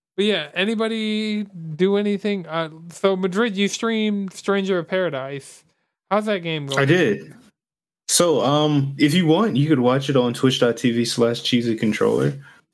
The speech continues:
Speaker 2: There's a, uh, there should be a vod up of that. Um, but yeah, so, so far, I, I'm fucking with the game. I, I used to hate Jack, but now he's cool. He's fine.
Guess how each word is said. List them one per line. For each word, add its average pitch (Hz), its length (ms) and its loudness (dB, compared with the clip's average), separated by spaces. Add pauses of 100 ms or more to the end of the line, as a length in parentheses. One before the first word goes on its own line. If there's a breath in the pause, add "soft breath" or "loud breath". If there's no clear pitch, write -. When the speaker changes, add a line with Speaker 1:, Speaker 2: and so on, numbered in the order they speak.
Speaker 2:
There's 107 260 2
a, 104 260 2
uh, 98 300 2
there 107 120 2
should 117 160 0
be 117 120 4
a 98 60 2
vod 104 680 0
up 107 300 0 (680 loud breath)
of 95 240 -2
that. 113 340 2 (300)
Um, 117 520 0
but 170 120 4
yeah, 160 320 2
so, 196 420 -2 (100)
so 294 180 4
far, 220 240 2
I, 220 240 0
I'm 240 320 2
fucking 180 260 0
with 143 120 2
the 135 80 2
game. 123 500 0
I, 139 80 2
I 143 180 0
used 180 220 0
to 160 100 4
hate 127 240 0
Jack, 101 320 0
but 101 120 -2
now 117 140 0
he's 107 180 0
cool. 92 360 -4
He's 110 160 -10
fine. 87 280 -8